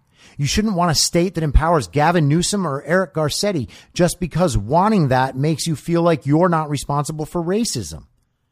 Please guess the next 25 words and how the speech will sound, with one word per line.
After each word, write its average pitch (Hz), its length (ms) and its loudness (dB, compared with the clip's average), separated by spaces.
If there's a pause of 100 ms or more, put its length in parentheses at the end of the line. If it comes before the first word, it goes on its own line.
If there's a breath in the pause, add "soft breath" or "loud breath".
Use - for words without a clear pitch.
(440 soft breath)
There 202 160 6
is 233 80 2
a 247 60 -2
possible 226 600 0
world 151 420 2
where 151 180 0
we 156 240 -4
look 196 300 -2
back 135 380 -4
in 151 140 -2
a 127 60 2
month 123 400 0
or 185 100 0
two 202 400 -2 (300 loud breath)
and 156 180 0
see 202 180 -2
that 202 140 -6
the - 60 -6
constant 190 520 -4
fear-mongering 127 840 -2 (180 soft breath)
and 127 140 -8
catastrophizing 139 920 0
by 131 160 2
the 120 80 -4
media, 180 480 0